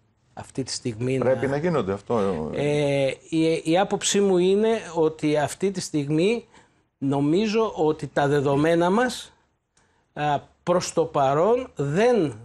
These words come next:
Speaker 1: δίνουν την, ε, την δυνατότητα, την αφορμή για να μιλήσουμε εναντίον μιας τέτοιας πρω-, πρωτοβουλίας και δραστηριότητας. Αυτή τη στιγμή τα δεδομένα. Α, και βεβαίως σε αυτά τα πράγματα βλέποντας, ε,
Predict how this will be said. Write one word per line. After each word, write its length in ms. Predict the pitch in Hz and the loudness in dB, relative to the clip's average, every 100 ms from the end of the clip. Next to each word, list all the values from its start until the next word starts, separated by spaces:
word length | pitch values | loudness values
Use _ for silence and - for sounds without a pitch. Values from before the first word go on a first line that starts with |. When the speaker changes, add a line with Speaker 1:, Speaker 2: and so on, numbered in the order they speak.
| - | -20
Speaker 1:
δίνουν 540 | 127 127 156 151 139 127 - | -14 -4 0 0 -2 -4 -6
την, 320 | 131 127 131 | -4 -2 -2
ε, 180 | 127 123 110 _ _ _ _ 151 147 | -2 -4 -8 _ _ _ _ -20 -16
την 180 | - 139 | -6 -4
δυνατότητα, 680 | 135 139 135 135 139 - 131 | -2 0 -2 -2 -4 -2 -4
την 160 | 127 143 | -2 -4
αφορμή 520 | - 143 131 143 151 | -2 -2 -2 0 0
για 200 | 135 139 | 0 -2
να 120 | 135 | -2
μιλήσουμε 520 | 131 131 139 135 123 | -2 -2 -2 -4 -6
εναντίον 680 | 131 139 139 135 127 135 127 | -6 -2 -2 -2 -2 0 0
μιας 300 | 120 117 120 | -2 -6 -8
τέτοιας 420 | - 117 117 107 | -8 -8 -6 -10
πρω-, 280 | - 120 113 | -8 -4 -4
πρωτοβουλίας 600 | 107 117 117 104 110 113 | -2 -6 -6 -10 -8 -8
και 100 | - 104 | -8 -12
δραστηριότητας. 760 | 101 - 113 98 - - - _ _ - | -12 -10 -10 -10 -14 -20 -20 _ _ -12
Αυτή 260 | 117 - | -8 -6
τη 100 | 147 | -6
στιγμή 360 | - 139 127 143 | -4 -4 -2 -2
τα 140 | 143 | 0
δεδομένα. 600 | 127 131 123 123 117 95 - _ _ _ _ - - | 0 0 0 -2 -4 -8 -18 _ _ _ _ -20 -6
Α, 100 | 127 131 127 120 - - _ - | -2 0 0 -2 -6 -10 _ -6
και 120 | 196 | -2
βεβαίως 400 | 151 190 247 247 | 0 2 2 2
σε 80 | 208 | -2
αυτά 220 | 190 214 | -2 -2
τα 100 | 180 | -2
πράγματα 460 | 190 240 240 233 226 | 0 0 0 -2 -2
βλέποντας, 680 | 190 226 233 220 226 - | 0 -2 -2 -2 -4 -4
ε, 380 | 208 202 202 196 | -2 0 2 0